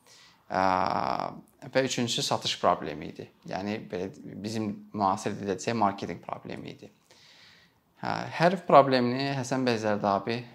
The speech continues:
bu cür həll edir ki, burada hərfləri, yəni ərəb qrafikası olduğu üçün məcbur olur getsin Türkiyəyə, İstanbulda hərfləri alır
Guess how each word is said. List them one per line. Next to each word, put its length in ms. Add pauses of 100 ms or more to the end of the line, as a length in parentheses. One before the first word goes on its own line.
(320)
bu 120
cür 120
həll 220
edir 180
ki, 180 (380)
burada 240
hərfləri, 600 (340)
yəni 260 (160)
ərəb 200
qrafikası 460
olduğu 300
üçün 320 (720)
məcbur 380
olur 220
getsin 360
Türkiyəyə, 540
İstanbulda 640 (500)
hərfləri 460
alır 320